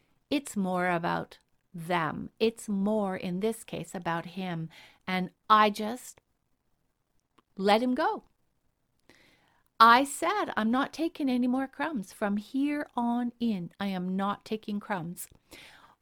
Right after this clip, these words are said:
On January the seventh that year,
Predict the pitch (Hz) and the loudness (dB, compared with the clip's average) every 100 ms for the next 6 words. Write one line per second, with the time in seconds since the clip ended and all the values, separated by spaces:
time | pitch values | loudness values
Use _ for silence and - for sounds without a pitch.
0 | - 359 466 427 247 196 185 185 180 175 | 8 8 8 4 10 10 8 4 4 2
1 | 190 - 190 185 175 - 175 - 190 180 | 0 2 2 2 -6 -2 -2 -2 -4 -2
2 | 180 185 | -4 -8